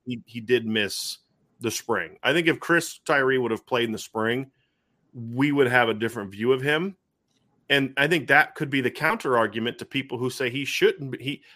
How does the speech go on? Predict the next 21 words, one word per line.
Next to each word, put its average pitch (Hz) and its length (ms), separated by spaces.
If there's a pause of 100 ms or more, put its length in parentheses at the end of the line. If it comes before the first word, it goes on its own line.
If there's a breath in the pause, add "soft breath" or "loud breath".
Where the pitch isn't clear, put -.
(120 soft breath)
I 131 100
shouldn't 233 340
consider 127 380
him 110 160
underrated, 101 480
that 113 100
he's 107 140
perfectly 156 560
evaluated 117 520
perfectly 123 540
because 120 400
of 117 80
a 113 60
lack 113 280
of 113 60
production 110 460
and 107 120
the 131 120
injury 147 280
stuff. - 360
So - 220